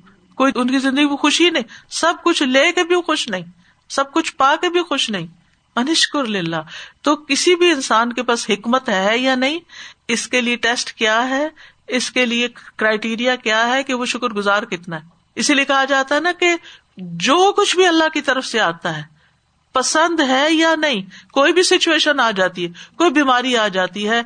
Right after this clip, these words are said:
کوئی غم کی خبر آ جاتی ہے، کوئی نقصان کی خبر آ جاتی ہے، ہر چیز پہ شکر کرو، الحمدللہ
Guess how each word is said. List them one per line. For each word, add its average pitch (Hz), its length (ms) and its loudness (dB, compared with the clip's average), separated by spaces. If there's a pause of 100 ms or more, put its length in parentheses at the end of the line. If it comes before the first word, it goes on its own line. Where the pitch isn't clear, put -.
(320)
کوئی 302 180 2
غم 262 220 0
کی 262 120 -2
خبر 226 260 0
آ 202 120 2
جاتی 190 420 -2
ہے، 240 140 0 (320)
کوئی 285 160 2
نقصان 226 520 0
کی 240 120 -6
خبر 208 260 0
آ 190 140 0
جاتی 180 400 -4
ہے، 247 160 -2 (600)
ہر 277 180 2
چیز 240 240 -2
پہ 220 60 -2
شکر 190 260 -2
کرو، 170 240 -12 (380)
الحمدللہ 269 1200 0